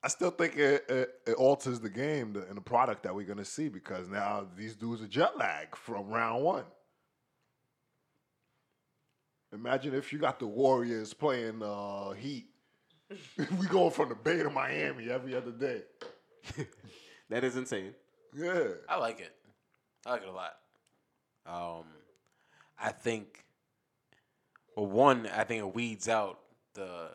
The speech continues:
Speaker 3: the teams that just barely scrape in the playoffs.
Speaker 2: Mm-hmm.
Speaker 3: You're looking at your Orlando Magics right now, <clears throat> the Brooklyn Nets, the Heat,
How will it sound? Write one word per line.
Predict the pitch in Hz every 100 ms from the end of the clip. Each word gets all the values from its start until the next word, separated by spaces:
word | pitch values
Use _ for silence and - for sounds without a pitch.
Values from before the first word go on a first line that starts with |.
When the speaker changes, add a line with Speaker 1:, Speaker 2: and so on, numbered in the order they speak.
| - _
Speaker 3:
the | 90
teams | 82 - 113 107 98
that | 98 107
just | 101 - -
barely | 104 104 95 92 -
scrape | - - 107 101 107
in | 104
the |
playoffs. | 82 90 85 80 85 - _ _ _ _
Speaker 2:
Mm-hmm. | 107 139 110 107 _ _ _ _ _
Speaker 3:
You're | 92 92 87
looking | 92 95
at | 90 -
your | 95
Orlando | 98 98 98 92
Magics | 104 104 101 101
right | 98
now, | 95 95 92 92 95 _ _
<clears throat> | _ _ _
the | - 143 113 _ _ _ _ _ _ _ _ _ _ _ _ _ _ -
Brooklyn | 104 98 92 90
Nets, | 107 104 101 -
the | 98
Heat, | 90 104 107 107